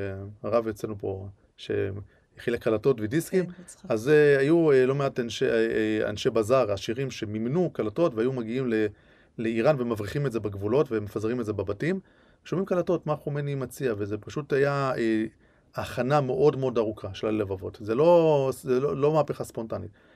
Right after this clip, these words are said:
Speaker 1: אנשים כבר ידעו, ידעו לקראת מה הם הולכים. אולם, נקודה מאוד מאוד חשובה לזכור. כל הנושא הזה של להפיל את השאה באיראן,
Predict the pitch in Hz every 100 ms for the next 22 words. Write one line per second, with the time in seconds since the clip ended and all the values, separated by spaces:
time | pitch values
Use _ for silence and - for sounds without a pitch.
0 | - 113 170 170 156 156 151 131 160 165
1 | 139 139 127 117 104 98 95 _ _ _
2 | 175 127 104 123 - _ - 120 123 156
3 | 151 139 135 - 113 110 104 110 - _
4 | _ _ 113 - 98 - - _ _ -
5 | 175 233 196 - 185 170 143 127 120 -
6 | 165 147 113 - 156 147 143 _ _ _
7 | _ _ _ _ _ _ 110 123 120 117
8 | 165 156